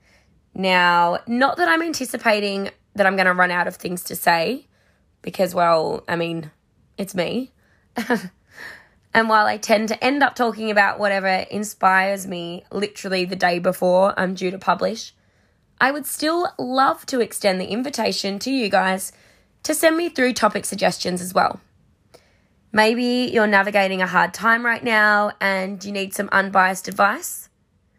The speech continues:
Maybe you want me to talk about something specific like body positivity, positive self-talk, overcoming your fears, going all in, et cetera, et cetera.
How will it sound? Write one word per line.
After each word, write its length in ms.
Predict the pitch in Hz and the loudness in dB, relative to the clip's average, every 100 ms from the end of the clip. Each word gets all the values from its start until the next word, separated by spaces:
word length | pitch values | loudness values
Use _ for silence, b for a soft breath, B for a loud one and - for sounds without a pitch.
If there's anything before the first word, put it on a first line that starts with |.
| _ _ _ _ _ | _ _ _ _ _
Maybe 720 | 214 202 202 196 202 202 196 - | 0 2 2 -2 -4 -4 -4 -4
you 100 | 202 | -4
want 140 | 185 | -4
me 140 | 196 185 | -4 -6
to 80 | |
talk 300 | 190 - 190 | -6 -4 -4
about 260 | - 185 - | 2 0 0
something 320 | - - 202 | -6 -6 -8
specific 680 | 214 - 285 381 220 - - | -8 -6 -4 -2 -2 -4 -10
like 560 | 185 190 185 185 185 - b b b b b _ | 0 2 2 0 -6 -16 b b b b b _
body 220 | - 330 | 2 2
positivity, 840 | 330 220 190 185 185 - - - - - | 0 -4 -4 -10 -10 -12 -14 -16 -20 0
positive 360 | 262 262 254 | 0 2 -4
self-talk, 760 | 208 208 202 - - - - - 208 | 2 2 2 0 0 -2 -10 0 2
overcoming 520 | 233 240 214 196 190 | 2 0 0 0 -4
your 100 | 190 | -8
fears, 580 | 185 180 - - - - _ _ | -8 -6 -6 -8 -14 -16 _ _
going 320 | - 220 247 233 | 2 2 2 -2
all 200 | 202 180 | -4 -4
in, 240 | - - | -6 -8
et 100 | - | -6
cetera, 300 | - - - | -6 -4 -6
et 80 | - | -6
cetera. 320 | - - | -6 -6